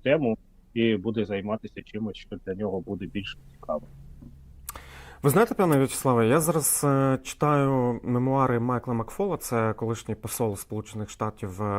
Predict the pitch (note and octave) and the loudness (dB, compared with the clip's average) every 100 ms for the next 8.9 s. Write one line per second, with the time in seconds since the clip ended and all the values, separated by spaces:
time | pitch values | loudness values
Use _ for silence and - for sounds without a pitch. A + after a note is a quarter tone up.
0 | G2+ G2+ G#2 G#2+ G#2 G2 A2 G2 G#2 - | 0 -2 -2 0 0 -2 -6 -4 -6 -6
1 | F#3+ G#3 G#2 G#2 A#2 A2+ - G2+ G2 - | -4 -4 -2 0 0 -2 -6 -10 -10 -10
2 | - G#2+ G2 - G2 G2+ A#2+ G3 - - | -4 -4 -4 -10 -8 -6 -2 -2 -4 -14
3 | - - - C#3 B2+ - A2 - G#2+ - | -20 -6 0 0 0 -2 -2 -4 -6 -2
4 | A2+ G2+ G2+ G2 G2 G2 F#2 - G2+ G2 | 0 0 0 0 0 -2 -4 -6 -2 -2
5 | F#2+ G2 - F#2 G#2 A2 - - G#2+ - | -2 -4 -6 -4 -2 -2 -4 -6 -6 -4
6 | G2 G2 F#2+ F#2 - - G#2 F#2+ - G#2 | -6 -6 -6 -8 -8 -8 -4 -4 -6 -8
7 | A2+ F#3+ G3 A#2+ - - - C3+ - A#2 | -4 -2 0 -2 -6 -20 -4 0 2 2
8 | B2+ A#2 G#2+ G#2 - - D3 - G#2 | 2 2 2 0 -4 -4 -4 0 -2